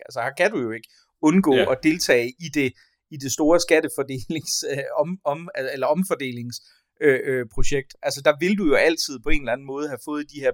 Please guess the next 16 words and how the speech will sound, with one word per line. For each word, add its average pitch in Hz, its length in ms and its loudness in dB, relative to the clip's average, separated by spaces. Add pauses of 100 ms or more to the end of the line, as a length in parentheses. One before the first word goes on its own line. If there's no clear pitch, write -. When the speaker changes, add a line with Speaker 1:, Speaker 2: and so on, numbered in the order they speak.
(100)
Speaker 1:
penge 135 280 0
fra 123 80 -2 (100)
fællesskabet, 120 520 -8
som 113 140 -18
jo 110 60 -20
så 120 160 -20
Speaker 2:
Ja. 110 140 0 (100)
Speaker 1:
i - 40 -20 (100)
praksis - 320 -8
bare 123 140 -6
er 123 40 -12
ens 120 120 -20
medborgere, 123 520 -10
men, 120 60 -20 (480)
men 135 100 -2
ikke 139 140 -6